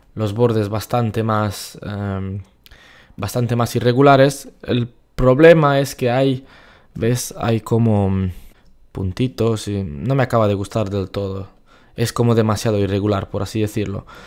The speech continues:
Para arreglar eso, vamos a utilizar la máscara de capa, clic con el botón derecho y perfeccionar máscara. Y aquí lo que voy a hacer es aumentar el suavizado a uno, veamos qué es lo que pasa, y quizás aumentar el contraste.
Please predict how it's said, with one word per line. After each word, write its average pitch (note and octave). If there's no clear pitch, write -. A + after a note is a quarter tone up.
Para A#2
arreglar D3
eso, F#3+
vamos B2+
a A#2+
utilizar A#2+
la G#2
máscara A#2
de A#2+
capa, E3+
clic A2+
con A#2+
el B2+
botón C#3+
derecho D#3
y C#3
perfeccionar G2
máscara. A2
Y D#3+
aquí F3
lo F#3
que E3
voy E3+
a -
hacer D#3+
es D#3
aumentar C3+
el B2
suavizado G#2+
a G2
uno, B2+
veamos G2
qué -
es -
lo G2+
que -
pasa, C#3+
y D#3
quizás A#2+
aumentar G#2
el F#2+
contraste. -